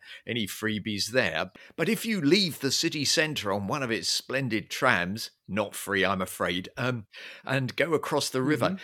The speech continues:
Speaker 1: you can
Speaker 2: Mm-hmm.
Speaker 1: get to the M S U, which is their Museum of, uh,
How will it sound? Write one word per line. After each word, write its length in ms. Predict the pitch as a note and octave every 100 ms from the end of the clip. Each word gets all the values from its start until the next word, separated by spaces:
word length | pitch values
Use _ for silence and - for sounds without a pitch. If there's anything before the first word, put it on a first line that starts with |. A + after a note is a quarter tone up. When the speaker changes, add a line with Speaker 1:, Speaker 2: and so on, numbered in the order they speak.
| -
Speaker 1:
you 420 | A2+ C3+ F3+ G#3 C#3+
can 220 | C#3 D3+
Speaker 2:
Mm-hmm. 80 | D3
Speaker 1:
get 260 | C#3 - -
to 280 | - C3+
the 420 | G2+ B2 A#2+ A#2 - _
M 240 | B2 C#3 C#3+ _
S 380 | A2+ A2+ - -
U, 560 | A2 D3 E3 A2+ F2 D2+ E2
which 380 | G#2+ - - A2+
is 240 | G2+ -
their 240 | A#2 G#2 G#2
Museum 680 | G#2 G#2+ G2 A2 A#2+ A2+
of, 260 | G#2+ F#2+ -
uh, 160 | F#2+